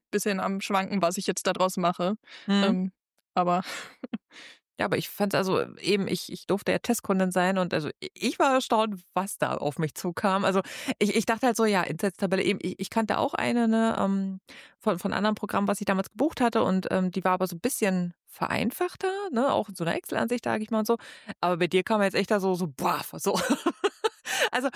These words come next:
Speaker 2: aber auch nicht, also auch nicht zu erschlagend, ne, das will ich damit nicht sagen, aber es war halt sehr viel umfangreicher und ich hab echt noch viel dazugelernt, weil du hast ja auch netterweise,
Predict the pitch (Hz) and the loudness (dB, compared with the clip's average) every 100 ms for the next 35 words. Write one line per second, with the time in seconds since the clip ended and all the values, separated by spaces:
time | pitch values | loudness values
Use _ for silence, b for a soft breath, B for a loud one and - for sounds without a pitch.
0 | B - 233 247 269 - - 226 - 247 | B 0 2 2 0 -4 0 2 2 0
1 | - 339 320 - 277 277 403 339 262 277 | 0 0 0 0 0 0 -2 0 0 0
2 | 240 240 226 208 214 - 202 262 214 196 | -2 0 0 0 0 2 0 2 2 2
3 | - 180 175 - - 190 208 - 277 - | 2 0 0 -4 0 0 2 -2 -2 0
4 | 180 135 190 233 - 170 - 190 - - | 2 2 2 2 0 0 0 0 -2 -10
5 | - 175 - 165 - 196 165 247 220 160 | -2 0 0 -2 0 0 0 0 2 2
6 | 170 190 170 170 170 180 160 170 165 165 | 2 2 2 2 0 -2 0 2 2 2
7 | 165 | 2